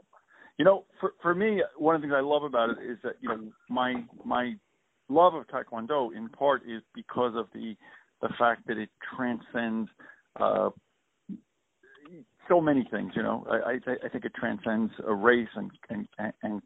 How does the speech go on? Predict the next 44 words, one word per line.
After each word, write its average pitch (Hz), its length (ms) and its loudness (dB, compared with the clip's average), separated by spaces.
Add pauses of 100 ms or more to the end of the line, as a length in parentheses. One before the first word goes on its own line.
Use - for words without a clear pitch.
(160)
and 101 200 -2
culture 127 420 4
now, 113 300 6
and 107 80 0
I 107 80 -4
think 117 180 -8
it 110 160 -12
transcends, 113 600 -4 (480)
um, 110 320 2 (100)
you 120 100 0
know, 107 120 0 (220)
geographic 113 520 2
borders 139 380 6
and 104 160 -12
political 123 500 -6
nonsense 117 580 -4
and, 104 240 -10
uh, 113 120 -2
and 120 100 2
all 135 240 10
that, 117 140 8 (120)
that, 110 220 -4
those 110 220 -6
things. 113 240 -8 (400)
And 113 180 -4
the 110 80 -4 (100)
story 131 300 0
is 110 120 -6 (140)
great 120 320 -2
because 107 220 -16
it 131 260 -10
really 135 280 -4
does. 117 280 4
I 101 120 -2
think, 120 240 -6 (180)
you 120 140 -6
know, 113 160 2
that 110 100 -10
there's 110 200 -2
a 113 140 -6
connection 123 420 -4
in 113 120 0
Taekwondo 107 800 0 (440)
that 107 100 0